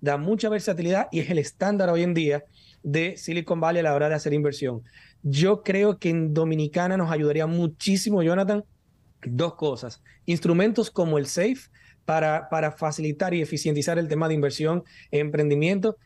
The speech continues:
Y otra cosa que podemos expandir en otro momento es integración regional para que los inversionistas que miran hacia Dominicana no vean diez millones de habitantes, sino que vean mercados de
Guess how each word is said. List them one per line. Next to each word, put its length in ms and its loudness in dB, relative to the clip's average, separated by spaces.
Y 140 0
otra 200 2
cosa 240 -2
que 80 -4
podemos 340 0
expandir 360 -2
en 100 2
otro 220 0
momento 340 0
es 220 -4
integración 640 -4
regional 520 -2
para 220 0
que 80 -6
los 80 -2
inversionistas 460 -2
que 120 -4
miran 280 -2
hacia 180 -4
Dominicana 560 0
no 80 0
vean 240 0
diez 100 0
millones 280 0
de 40 2
habitantes, 380 -2
sino 180 -2
que 80 -2
vean 220 0
mercados 420 -2
de 160 0